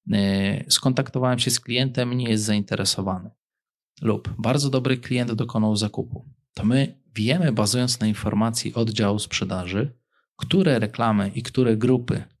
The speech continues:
reklamowe dostarczają bardzo dobrej jakości leady, które są przekuwane w klientów i które nie. I ponieważ to wiemy, to następnie wyłączamy te grupy,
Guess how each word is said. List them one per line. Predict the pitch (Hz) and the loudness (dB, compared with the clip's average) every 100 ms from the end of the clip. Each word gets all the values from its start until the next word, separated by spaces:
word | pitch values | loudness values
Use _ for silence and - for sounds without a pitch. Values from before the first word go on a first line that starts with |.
| - | -4
reklamowe | 107 101 98 98 95 - | -2 2 2 2 -2 -4
dostarczają | 95 - - - 98 | -4 -2 -2 0 0
bardzo | 92 101 107 107 | 0 -2 0 0
dobrej | 110 117 | 0 0
jakości | 107 - 113 - | 0 -2 -2 2
leady, | 107 110 | 2 2
które | 107 - 123 | 0 0 2
są | 117 | 2
przekuwane | 117 - 113 107 107 | 0 -4 0 0 0
w | 104 | -2
klientów | - 107 98 95 165 - - _ _ _ _ _ _ | 0 0 0 2 0 0 -10 _ _ _ _ _ _
i | 117 | -6
które | - 107 101 104 | -4 -2 0 2
nie. | 123 107 87 - _ _ _ _ _ _ | 2 2 -2 -12 _ _ _ _ _ _
I | - | 0
ponieważ | 127 120 123 - 117 | 2 2 4 2 2
to | 120 113 | 0 0
wiemy, | 110 101 98 135 180 - _ _ _ _ - | 2 4 4 2 0 -6 _ _ _ _ -2
to | |
następnie | 113 117 135 131 - 110 107 | 0 2 2 0 0 0 0
wyłączamy | 107 120 123 127 139 131 120 | -2 0 0 2 0 0 0
te | 120 | -2
grupy, | 113 107 - - - | 2 0 0 -4 -4